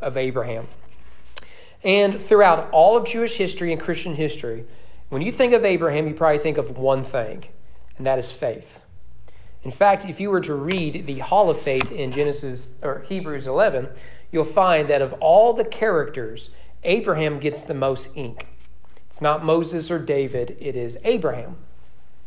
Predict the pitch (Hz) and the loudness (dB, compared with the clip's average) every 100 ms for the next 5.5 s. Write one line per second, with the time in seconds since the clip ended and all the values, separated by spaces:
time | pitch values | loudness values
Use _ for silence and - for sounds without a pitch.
0 | - - - - - - - - - - | -10 -10 -10 -10 -8 -8 -8 -8 -8 -10
1 | - - - - - - - 170 190 196 | -12 -14 -16 -12 -10 -8 -6 -4 -2 -2
2 | 202 196 196 190 170 139 139 147 135 135 | -2 -4 -2 -2 -2 -2 -2 -2 -2 -2
3 | - 135 127 123 - - - - 131 139 | -4 -6 -6 -6 -8 -8 -8 -6 -4 4
4 | 175 240 190 135 151 - - - 127 - | 8 10 8 6 2 -2 -8 -6 -6 0
5 | 208 185 135 - - | 6 6 4 -4 -14